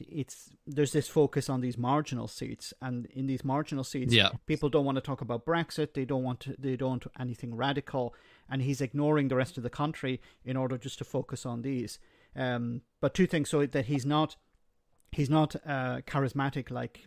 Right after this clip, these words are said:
Speaker 1: Tony Blair, uh, so he's, he, he can't rely on that for winning a majority. But also the other point that, um,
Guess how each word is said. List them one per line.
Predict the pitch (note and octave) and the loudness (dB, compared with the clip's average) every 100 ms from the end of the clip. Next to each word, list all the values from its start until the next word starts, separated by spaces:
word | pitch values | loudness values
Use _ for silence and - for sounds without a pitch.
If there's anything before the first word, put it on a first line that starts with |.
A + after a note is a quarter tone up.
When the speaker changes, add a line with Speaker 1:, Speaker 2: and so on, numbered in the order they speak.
| - | -12
Speaker 1:
Tony | - B2 A#2 | -6 -4 -2
Blair, | B2+ B2+ A#2+ A2+ _ _ _ _ A#2+ | 0 0 -2 -6 _ _ _ _ -10
uh, | A#2+ A#2+ A#2 | -8 -8 -6
so | - | 0
he's, | C3 A#2+ - | 0 0 -8
he, | - B2 - | -12 -12 -14
he | - - | -12 -6
can't | B2+ D#3 C3+ | 2 2 4
rely | C3+ C3 B2+ | 4 4 2
on | A#2 | 0
that | A#2 C3 B2+ | 0 0 -2
for | - - A2+ | -6 -8 -4
winning | A2+ A#2 | -4 -4
a | A2+ | -6
majority. | G#2+ A#2 G#2+ G#2+ - - - _ - | -6 -8 -10 -10 -12 -12 -16 _ -10
But | - C#3 | 0 2
also | C3+ B2+ | 2 0
the | B2+ | -2
other | B2 | -2
point | B2 - A#2+ - | -2 -6 -6 -8
that, | B2 - - _ _ - | -10 -12 -20 _ _ -16
um, | - A#2 A#2 B2 A#2 - | -12 -10 -12 -14 -16 -18